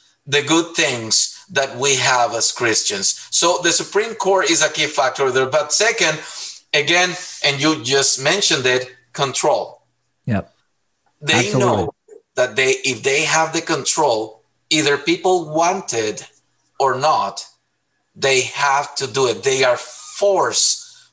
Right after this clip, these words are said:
Speaker 1: to do it.
Speaker 2: Yeah.
Speaker 1: Whether you like it or not, Blake, and you want to see that game you were talking about, you will have to show that passport vaccine card or something like that.
Speaker 2: Right, right. If you can't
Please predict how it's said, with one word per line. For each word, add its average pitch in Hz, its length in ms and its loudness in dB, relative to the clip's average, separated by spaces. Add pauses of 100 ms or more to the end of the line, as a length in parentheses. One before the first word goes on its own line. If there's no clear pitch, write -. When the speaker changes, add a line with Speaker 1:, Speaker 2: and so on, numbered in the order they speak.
(140)
Speaker 1:
to 120 180 -2
do 117 200 0
it. - 280 -10 (320)
Speaker 2:
Yeah. - 80 -4
Speaker 1:
Whether 139 300 2
you 165 280 2
like 196 280 4
it 202 80 2
or 185 80 2
not, 156 340 0
Blake, 151 400 2 (200)
and 135 140 0
you 147 100 2
want 151 220 0
to 160 80 0
see 156 220 2
that 143 280 0 (360)
game 147 340 2
you 156 140 2
were 151 140 2
talking 151 320 0
about, 160 320 2 (560)
you 123 140 -6
will 127 220 2
have 123 260 2
to 120 200 -8 (240)
show 127 520 0
that 120 360 0
passport 120 680 0
vaccine 120 680 0
card 110 440 -2
or 104 100 -4
something - 500 0
like 95 220 -4
that. - 200 -6 (460)
Speaker 2:
Right, 98 320 0 (160)
right. 98 260 0 (260)
If - 160 -2
you 117 120 2
can't 165 420 0